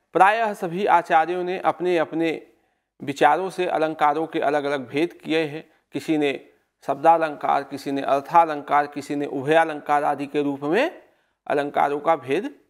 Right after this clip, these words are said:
किया है। प्रायः अलंकार दो प्रकार का होता है, शब्दालंकार और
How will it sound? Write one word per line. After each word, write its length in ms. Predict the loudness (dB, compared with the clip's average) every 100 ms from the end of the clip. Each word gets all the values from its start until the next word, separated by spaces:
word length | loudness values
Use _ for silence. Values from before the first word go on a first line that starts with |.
| -6
किया 240 | 0 0
है। 240 | -2 -12 -18 _ _ 4
प्रायः 440 | 6 6 0 -4 -8 -20 -4
अलंकार 640 | 0 0 4 4 4 -2 -12 _ _ _ _
दो 200 | 2 2
प्रकार 380 | 4 4 4 4
का 120 | 2
होता 360 | 0 0 4 4
है, 380 | 4 -6 -10 _ _
शब्दालंकार 920 | 4 4 6 4 4 -2 2 2 2
और 560 | 2 4 4 -2 -14